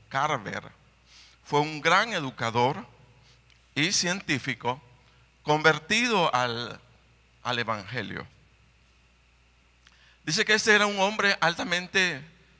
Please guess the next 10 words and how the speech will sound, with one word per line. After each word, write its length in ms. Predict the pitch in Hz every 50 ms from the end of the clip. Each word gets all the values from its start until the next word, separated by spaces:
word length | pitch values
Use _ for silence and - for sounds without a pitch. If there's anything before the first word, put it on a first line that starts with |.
| _ _ _ _ _ -
altamente 500 | 135 135 - 165 160 165 170 170 190 180
talentoso 920 | - 170 165 170 180 190 185 - - 156 147 131 - - 143 123 113 104 - - - - - _ _ _ _ _ _ _ _ _ _ _ _ _ _ _ _
que 140 | - 170 175
se 160 | - - 208
ocupó 760 | 190 - 180 185 - - 226 196 - - 156 147 156 175 - - -
de 120 | - 131 127
dar 200 | 139 147 160 196
herramientas 920 | 185 185 190 185 185 175 170 165 170 175 - 185 170 151 - - - - - - - _ _ _ _ _ _ _ _ _ _ _ _ _ _ _ _ _ -
técnicas 640 | - 180 190 196 170 131 120 - - 123 120 - -
agrícolas 800 | - 123 123 165 185 - - - 113 110 104 113 120 - -